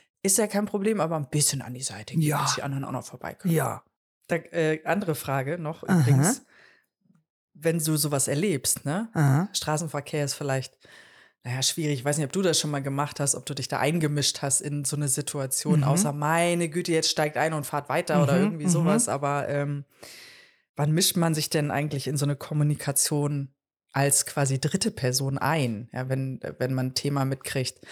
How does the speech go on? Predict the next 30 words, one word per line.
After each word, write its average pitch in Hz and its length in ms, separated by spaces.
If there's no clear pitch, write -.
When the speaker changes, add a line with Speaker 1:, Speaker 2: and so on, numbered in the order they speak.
Speaker 1:
Außer, 139 500
ich - 200
gehe 175 120
jetzt 165 160
mal 147 140
weg 156 160
von 151 140
diesem 139 260
Hardcore, 147 380
da 135 160
wird 139 140
jemand 135 260
gerade 127 240
geschlagen 143 480
auf 120 120
der - 120
Straße - 420
oder 160 140
Speaker 2:
Mhm. 147 60
Speaker 1:
so, 170 240
äh, - 160
oder 131 540
im 175 320
Club - 500
oder 143 200
irgendwie 147 280
so, 170 280
ja. 160 220
Speaker 2:
Mhm. 165 60
Speaker 1:
Aber 139 340